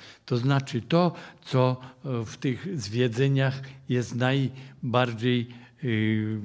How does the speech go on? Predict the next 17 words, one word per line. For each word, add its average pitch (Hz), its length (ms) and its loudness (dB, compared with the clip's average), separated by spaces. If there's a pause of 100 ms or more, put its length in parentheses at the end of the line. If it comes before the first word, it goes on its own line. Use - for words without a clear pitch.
(360)
jakby 113 440 -2
eksponowany. 113 840 0 (260)
Nie 147 220 6
ma 135 180 2
grzechu, 135 640 -2 (640)
bo 123 180 0
poczucie 139 580 2
grzechu, 131 520 0
to 135 120 0
już 123 200 0
psycholodzy 127 760 4
mówią, 135 380 4 (340)
to 127 120 -2
wprowadza 127 800 2 (240)
taki 135 320 2
stan 147 400 2
człowieka, 135 720 0